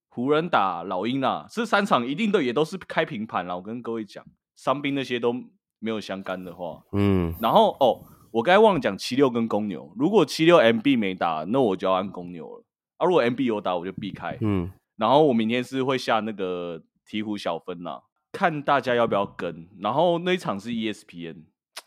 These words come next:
Speaker 1: 我是比较怕就是有点守不住，两边都有点守不住对方。然后再来太阳跟热火也是E S P N，我是觉得有可能会打到最后一球啊。那一场我很想走太阳，但我现在还在思考。反正明天，我觉得明天这么多场，我们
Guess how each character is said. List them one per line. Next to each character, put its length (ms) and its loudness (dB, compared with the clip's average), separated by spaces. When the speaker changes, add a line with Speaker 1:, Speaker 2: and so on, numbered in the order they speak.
Speaker 1:
我 120 -2
是 400 -4
比 100 -8
较 140 0
怕 260 0
就 80 -6
是 200 -8
有 100 -2
点 120 -2
守 200 -10
不 100 -18
住， 80 -20
两 280 -6
边 180 -4
都 120 -4
有 80 -4
点 120 -6
守 160 -12
不 140 -16
住 140 -16
对 240 -12
方。 260 -20
然 100 -2
后 80 2
再 180 0
来 140 0
太 280 0
阳 200 2
跟 300 -6
热 160 -2
火 160 -8
也 100 -8
是 200 -14
E 160 -6
S 140 -12
P 120 -6
N， 100 -6
我 120 -2
是 120 -8
觉 200 0
得 100 4
有 100 2
可 120 -2
能 100 -2
会 100 -4
打 220 -4
到 100 0
最 200 -4
后 80 0
一 80 -2
球 280 -10
啊。 220 -16
那 140 0
一 100 2
场 360 -2
我 200 0
很 100 0
想 180 -2
走 200 -2
太 180 0
阳， 220 -6
但 160 0
我 100 -4
现 120 -6
在 60 -2
还 120 -8
在 120 -6
思 300 -16
考。 320 -18
反 120 0
正 80 0
明 140 0
天， 360 -4
我 80 -4
觉 80 -4
得 60 0
明 160 -4
天 220 -2
这 80 0
么 100 -2
多 140 -2
场， 340 -8
我 100 -4
们 320 -4